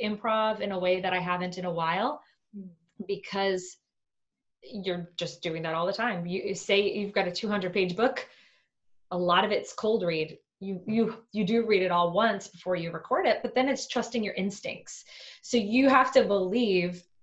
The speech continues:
Speaker 1: that you can handle this,
Speaker 2: Mm.
Speaker 1: and you, and you can. So I, the confidence I've got from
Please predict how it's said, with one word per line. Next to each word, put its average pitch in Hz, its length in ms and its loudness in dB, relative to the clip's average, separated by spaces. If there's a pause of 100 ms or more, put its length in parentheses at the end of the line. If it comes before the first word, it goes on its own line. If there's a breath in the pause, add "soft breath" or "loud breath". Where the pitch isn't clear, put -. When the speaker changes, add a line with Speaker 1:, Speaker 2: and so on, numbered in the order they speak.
(140)
Speaker 1:
that 175 360 2 (420)
you 180 120 -6
can 175 200 -6
handle 175 440 0
this, - 520 -10 (200)
Speaker 2:
Mm. 196 360 -8
Speaker 1:
and 165 260 -6
you, 190 100 -8 (140)
and 196 160 -4
you 208 120 -2
can. 208 520 -2
So 190 480 0
I, 208 220 2 (120)
the 226 80 4
confidence 226 680 2
I've 175 200 0
got 170 300 -2
from 160 400 -4